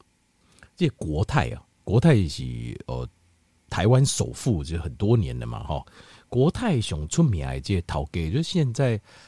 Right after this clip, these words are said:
蔡宏图啊，蔡宏图就现在国泰金控的董事长因老的吼，叫蔡万林，哦，蔡万林，蔡万林就是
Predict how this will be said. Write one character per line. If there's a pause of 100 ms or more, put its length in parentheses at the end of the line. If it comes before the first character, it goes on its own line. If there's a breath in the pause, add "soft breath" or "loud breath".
蔡
宏
图
啊，
蔡
宏
图
就
现
在
国
泰
金
控
的
董
事
长
因 (300 soft breath)
老
的
吼， (380 soft breath)
叫 (120)
蔡
万 (160)
林， (380)
哦，
蔡
万
林， (420 loud breath)
蔡
万
林
就
是